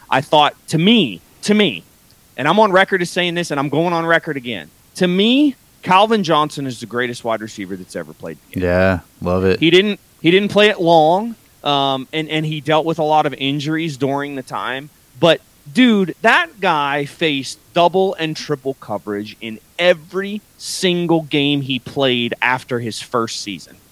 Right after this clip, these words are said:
Speaker 1: So
Speaker 2: Yeah.
Speaker 1: everything that he did in his ni-, I think he was in the league for nine years. So the, the, the eight seasons that he played after his rookie season, he did that. Look at those numbers.
Speaker 2: Yeah.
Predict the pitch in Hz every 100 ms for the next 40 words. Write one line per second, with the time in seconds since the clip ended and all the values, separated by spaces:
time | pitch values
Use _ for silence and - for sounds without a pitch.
0 | - - 190 170 202 247 311 294 320 302
1 | 247 202 247 180 202 147 139 143 135 156
2 | 135 151 190 208 180 170 165 147 160 135
3 | 143 123 123 147 160 147 101 90 92 -
4 | _ - 175 151 151 135 156 - _ -
5 | 151 143 - 143 156 156 185 247 - -
6 | 208 202 165 160 139 135 151 - 151 143
7 | 139 139 131 127 113 123 120 117 127 113
8 | 110 104 _ _ 185 190 165 208 165 165
9 | - 156 220 302 - 285 254 208 156 110
10 | 87 98 - 92 90 90